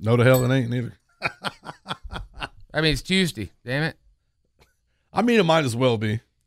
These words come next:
Speaker 2: No. Don't say
Speaker 1: Takes,
Speaker 2: that.
Speaker 1: take a while to get in that, uh, get in that little groove. Though I feel like we already kinda did for the past ten minutes.
Speaker 2: What, got in the groove?
Speaker 1: Oh, yeah.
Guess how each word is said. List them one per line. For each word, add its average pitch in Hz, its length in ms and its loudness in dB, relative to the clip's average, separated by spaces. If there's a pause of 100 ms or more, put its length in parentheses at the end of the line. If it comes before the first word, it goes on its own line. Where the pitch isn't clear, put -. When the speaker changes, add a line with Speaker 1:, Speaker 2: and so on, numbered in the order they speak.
(460)
Speaker 2:
No. 147 540 2 (1000)
Don't - 760 -20
say 156 200 -14
Speaker 1:
Takes, 123 140 -6
Speaker 2:
that. 165 220 -10 (300)
Speaker 1:
take 131 160 -4
a 117 40 -4
while 123 220 -2
to 123 60 -4
get 120 100 -6
in 113 80 -8
that, 110 320 -10
uh, 110 160 -2
get 107 100 -4
in 117 60 -4
that 117 120 -2
little 113 140 -2
groove. 110 440 -4
Though 123 80 0
I 139 100 4
feel 175 160 -2
like 147 200 2
we 131 120 2
already 139 220 4
kinda 139 280 -2
did 135 240 0
for 113 80 -8
the 101 60 -10
past 110 480 -8 (400)
ten 113 240 -6
minutes. 113 420 -10 (680)
Speaker 2:
What, 139 180 -6
got 143 180 -2
in 139 100 -6
the 131 60 -6
groove? 151 400 -4
Speaker 1:
Oh, 120 160 0
yeah. 113 240 -6